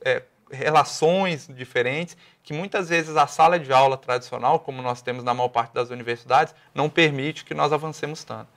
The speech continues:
Então, esses são os dois trabalhos hoje que eu desenvolvo, é, trabalho científico que eu desenvolvo.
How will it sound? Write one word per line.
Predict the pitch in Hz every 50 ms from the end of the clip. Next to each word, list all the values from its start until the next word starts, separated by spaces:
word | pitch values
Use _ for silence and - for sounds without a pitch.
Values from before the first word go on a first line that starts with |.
| _ - _ _ _
Então, | 131 123 123
esses | 127 127 -
são | - 147
os | 139 131
dois | 131 131 131 -
trabalhos | - 143 135 127 - 117 117 120 117 117
hoje | 113 117 117 -
que | _ -
eu | 120 120
desenvolvo, | 117 120 135 139 117 110 107 110 117 117 - _ _ _ _ _ -
é, | - - - - - - -
trabalho | - 107 101 104 104 110
científico | - - 113 113 - - - - -
que | -
eu | 117 113
desenvolvo. | 107 113 120 123 113 110 113